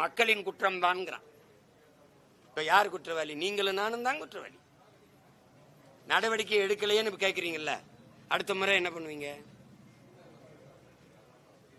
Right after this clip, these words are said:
நந்த அரசு நடவடிக்கை எடுக்கலையே, அவருக்கே தான் ஓட்ட போடுவீங்க. இப்ப கிட்னி திருடுறாருன்றப்பல,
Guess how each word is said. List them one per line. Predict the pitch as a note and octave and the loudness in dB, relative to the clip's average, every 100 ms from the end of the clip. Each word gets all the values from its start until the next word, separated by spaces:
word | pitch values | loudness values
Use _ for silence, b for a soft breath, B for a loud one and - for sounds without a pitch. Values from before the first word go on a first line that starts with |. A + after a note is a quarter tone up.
| - - - - | -20 -20 -18 0
நந்த | D#3 G3 A#3+ A3+ | 0 2 6 6
அரசு | G#3+ G3+ | 6 2
நடவடிக்கை | G#3 G3 A3+ A3 G#3 | 0 2 2 0 -2
எடுக்கலையே, | G#3 C4 B3 | 0 4 4
அவருக்கே | A3+ A3 | 4 -2
தான் | A3 G#3 | -2 -2
ஓட்ட | F3+ D#3+ | -2 -4
போடுவீங்க. | B2+ F2 F2 E2+ - _ _ _ - - - - - - - - - - - C#3+ - - - - _ _ - - - - - | -10 -16 -20 -20 -20 _ _ _ -20 -20 -20 -20 -20 -20 -20 -20 -20 -20 -20 -20 -20 -20 -20 -20 _ _ -20 -20 -20 -20 -20
இப்ப | - C#3 - | -12 -12 -8
கிட்னி | F3 G#3+ G3+ | -6 -4 -4
திருடுறாருன்றப்பல, | F3 E3+ D#3+ D3+ D3+ G2+ F2+ F2 | -4 -2 0 0 -2 -14 -16 -20